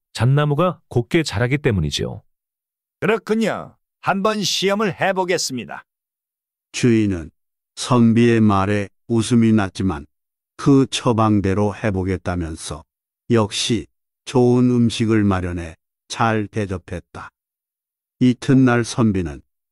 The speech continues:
Speaker 3: 주인에게 작별을 고하고 떠나갔다. 그 뒤 일 년쯤 지나 선비는 다시 어떤 일로 그 마을을 지나게 되자 호기심에 그 집 앞으로 가서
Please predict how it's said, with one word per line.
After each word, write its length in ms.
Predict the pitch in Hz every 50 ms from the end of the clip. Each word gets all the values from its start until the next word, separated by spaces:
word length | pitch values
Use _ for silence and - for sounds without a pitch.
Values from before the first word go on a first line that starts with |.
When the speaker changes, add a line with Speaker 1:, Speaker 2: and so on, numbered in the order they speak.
| _ _ _ _
Speaker 3:
주인에게 760 | - - 131 123 117 113 113 113 110 101 95 87 98 90 - - _ _ _ _ _ _ -
작별을 680 | - - 110 104 - _ - 123 110 113 117 113 113 - _
고하고 600 | - - 113 104 98 107 104 92 113 110 107 - _
떠나갔다. 680 | - 117 104 101 92 82 76 - _ - 82 - - - _ _ _ _ _ _ _ _ _ _ _ _ _ _ _ _ _ _ _
그 180 | - 143 131 120
뒤 300 | 127 135 135 135 135 - -
일 240 | 127 120 120 117 117
년쯤 380 | 117 113 104 - 127 117 113 101
지나 360 | - 113 107 101 92 87 - _ _ _ _ _ _ _ _ -
선비는 640 | - - 131 120 117 107 104 107 101 98 87 82 - _ _ _ _ -
다시 520 | - 113 107 101 - - 135 127 123 117 -
어떤 500 | - 110 107 101 _ - 127 120 120 120 -
일로 440 | 127 117 110 101 92 87 80 76 80 - _ _ _ _ _ _ _ _
그 140 | - - 147
마을을 640 | 139 135 131 120 110 104 101 101 101 101 107 104 98
지나게 420 | - 113 104 98 90 90 92 87
되자 360 | 85 85 76 - - 78 - - _ _ _ _ _ _ _ - -
호기심에 720 | - 139 123 113 127 127 120 107 - 117 107 98 80 73 - _ _ _ _ _ _ _ -
그 160 | - 135 113
집 220 | 107 127 123 113
앞으로 420 | 117 110 - - - - 110 101 95
가서 400 | 95 90 - - - 87 78